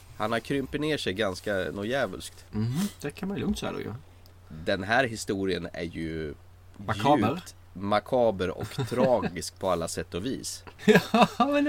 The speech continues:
Speaker 2: det är ju det. Och han spelar ju sånt jävla gris, ja. Han, med sina gula tänder, Liam Neeson, vet du, som bara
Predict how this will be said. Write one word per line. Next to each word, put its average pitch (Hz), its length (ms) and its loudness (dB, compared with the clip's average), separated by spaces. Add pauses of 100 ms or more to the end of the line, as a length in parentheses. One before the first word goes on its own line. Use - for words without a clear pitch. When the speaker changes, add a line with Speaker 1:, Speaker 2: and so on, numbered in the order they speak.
Speaker 2:
det 277 60 2
är 262 260 2
ju 233 140 0
det. 139 240 2
Och 139 100 6
han 156 180 8
spelar 175 280 2
ju 175 100 2
sånt 165 220 -4 (100)
jävla 151 500 -2
gris, 170 600 -2
ja. 101 140 0
Han, 107 180 -4 (340)
med 135 120 2
sina 143 180 4
gula 139 640 6
tänder, 160 460 2
Liam 90 180 -4
Neeson, 107 360 -2
vet 123 120 -6
du, 139 100 -4
som 127 180 -2
bara 127 260 2